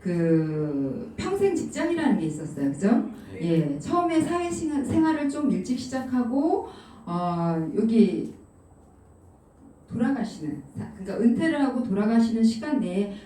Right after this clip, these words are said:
Speaker 1: 은퇴 이후에 그 벌어놓은 돈으로 사망할 때까지 그 충분히 커버가 가능했었어요. 그래서 대부분들은 그렇게,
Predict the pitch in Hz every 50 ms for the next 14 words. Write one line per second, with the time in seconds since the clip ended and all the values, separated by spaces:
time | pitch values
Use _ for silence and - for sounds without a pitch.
0 | - 208 233 226 - 311 311 294 285 - - 196 220 233 233 247 240 240 269 285
1 | 311 330 - - - - - - - - 214 202 - 180 196 240 285 311 302 302
2 | 247 214 196 180 170 180 196 233 277 311 330 - - - - - - 285 311 320
3 | 320 320 330 330 330 320 320 311 302 302 294 285 277 - 240 214 214 202 - -
4 | 170 175 185 202 196 165 147 143 - - - - - - - - 180 175 170 170
5 | 170 170 196 - - - 349 349 339 320 320 320 339 349 349 349 320 302 302 277
6 | - - 190 185 202 202 220 269 - - 320 320 - - 180 156 151 - - -
7 | 226 226 226 - 190 185 185 196 208 214 214 202 208 220 214 190 180 170 190 196
8 | 190 185 -